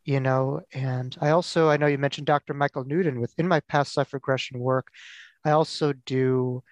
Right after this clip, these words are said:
uh, life between lives, which, you know, Michael talks about in the Journey of Souls of his work, which is the journey of souls when they cross over and their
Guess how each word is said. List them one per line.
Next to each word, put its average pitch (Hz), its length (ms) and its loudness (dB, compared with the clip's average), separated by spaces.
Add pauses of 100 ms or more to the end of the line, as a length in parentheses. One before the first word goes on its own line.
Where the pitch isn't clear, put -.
(300)
uh, 131 240 2
life 143 340 0
between 139 420 -4
lives, 139 460 0
which, - 480 -10
you 208 80 -6
know, 190 100 2
Michael 143 420 0
talks - 340 -2
about 127 260 0
in 120 40 -8
the 120 60 -6
Journey 127 300 -4
of 117 60 -6
Souls 127 320 -4
of 120 100 -6
his - 260 -4
work, 127 320 -2 (500)
which - 180 0
is 165 180 0
the 147 100 0
journey 147 400 0
of 131 80 0
souls 135 460 0
when 131 100 -6
they 123 100 -2
cross - 400 -2
over 139 220 0
and 139 120 -2
their 131 260 2